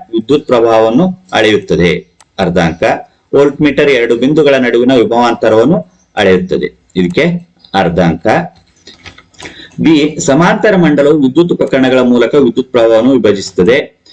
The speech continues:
ಯಾವ್ದಾದ್ರು ಒಂದು ಘಟಕ ವಿಫಲವಾದರೆ ಮಂಡಲವು ಕಡಿದು ಹೋಗುವುದಿಲ್ಲ, ಉಳಿದ ಘಟಕಗಳು ಕಾರ್ಯನಿರ್ವಹಿಸುತ್ತವೆ. ಈ ಮಂಡಲದಲ್ಲಿನ ಒಟ್ಟು ರೋಧವು ಕಡಿಮೆ ಇರುತ್ತದೆ.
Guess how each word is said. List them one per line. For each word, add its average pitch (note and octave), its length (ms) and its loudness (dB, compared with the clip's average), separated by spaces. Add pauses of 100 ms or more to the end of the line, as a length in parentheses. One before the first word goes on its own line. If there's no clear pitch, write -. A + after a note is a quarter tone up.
(260)
ಯಾವ್ದಾದ್ರು E3 480 2
ಒಂದು D3+ 200 2
ಘಟಕ B2 280 -2
ವಿಫಲವಾದರೆ C3 680 2
ಮಂಡಲವು B2 480 2
ಕಡಿದು C3+ 440 0
ಹೋಗುವುದಿಲ್ಲ, A#2 640 2
ಉಳಿದ A#2+ 220 2
ಘಟಕಗಳು A#2+ 580 0
ಕಾರ್ಯನಿರ್ವಹಿಸುತ್ತವೆ. B2 960 -4 (400)
ಈ A#2+ 100 0
ಮಂಡಲದಲ್ಲಿನ A#2 600 0
ಒಟ್ಟು A2+ 280 0
ರೋಧವು A#2 420 2
ಕಡಿಮೆ B2+ 300 0
ಇರುತ್ತದೆ. - 600 -6